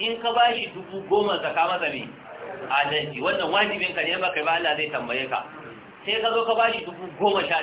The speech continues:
ɗaya, ka masa me kenan? Ihsani. Wannan ya maka ba, Allah zai tambaye ka ba. Kuma dukkanin su umarnin Allah ne. "Inna Allaha ya'muru bil 'adli wal ihsani." Yace, "Wa hadha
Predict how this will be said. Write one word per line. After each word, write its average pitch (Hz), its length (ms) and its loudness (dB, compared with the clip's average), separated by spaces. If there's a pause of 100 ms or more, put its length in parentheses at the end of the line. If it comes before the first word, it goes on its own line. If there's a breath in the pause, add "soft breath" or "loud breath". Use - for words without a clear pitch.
ɗaya, 127 240 2
ka 180 160 2
masa 214 180 2
me 175 140 -4
kenan? 160 320 -2 (260)
Ihsani. 165 720 -2
Wannan 226 180 -2
ya 233 80 0
maka 220 240 -2
ba, 202 140 4
Allah 196 240 2
zai 180 100 -8
tambaye 156 320 -4
ka 147 80 -4
ba. 135 220 -2 (160)
Kuma 214 160 -4
dukkanin 214 400 -2
su 202 160 -4
umarnin 170 260 -2
Allah 185 300 2
ne. 165 160 0
"Inna 165 160 -2
Allaha 180 240 2
ya'muru 175 400 0
bil 156 160 -2
'adli 180 500 0 (540)
wal 170 160 2
ihsani." 147 500 -4 (1000)
Yace, 160 280 -4
"Wa 156 140 2
hadha 185 280 4